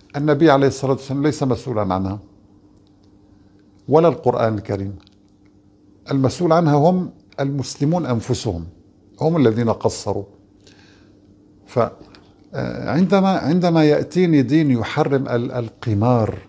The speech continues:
الميسر، "إنما الخمر والميسر والأنصاب والأزلام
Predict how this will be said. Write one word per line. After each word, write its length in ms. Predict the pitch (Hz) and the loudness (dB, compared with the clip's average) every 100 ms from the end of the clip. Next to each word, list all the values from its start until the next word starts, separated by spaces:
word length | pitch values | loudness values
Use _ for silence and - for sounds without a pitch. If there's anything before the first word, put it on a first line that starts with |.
| _ _ 117 | _ _ -8
الميسر، 720 | 110 113 135 - 110 95 - - _ _ _ _ - _ - _ - - - - _ 135 | -2 0 0 0 -4 -6 -8 -20 _ _ _ _ -20 _ -20 _ -20 -20 -20 -20 _ 0
"إنما 420 | 113 104 139 143 | 2 2 2 2
الخمر 560 | 110 - - 139 120 | 0 -4 -2 0 2
والميسر 720 | 107 101 101 107 123 107 - 107 | 4 4 2 2 0 0 -4 0
والأنصاب 680 | 104 107 104 92 120 120 | 0 0 -4 -2 2 2
والأزلام 640 | 110 107 107 92 110 117 | 2 -2 -2 -4 -2 -2